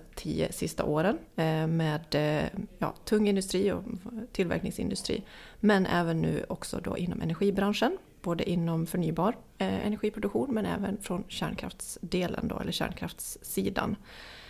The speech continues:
Så nu arbetar jag som sagt som vätgasansvarig på Dala Vind i Falun. Eh, och vi är ett regionalt vindkraftsbolag som utvecklar hållbara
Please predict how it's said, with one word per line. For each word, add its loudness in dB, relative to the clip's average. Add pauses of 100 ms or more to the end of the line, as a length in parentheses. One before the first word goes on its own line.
(340)
Så 6
nu 8
arbetar 2
jag 0
som 0
sagt -4
som 0
vätgasansvarig 0
på 2
Dala 2
Vind 2
i 0
Falun. 2 (600)
Eh, 2
och 2
vi 8
är 6
ett 0
regionalt 4
vindkraftsbolag -2
som -2
utvecklar -4
hållbara -2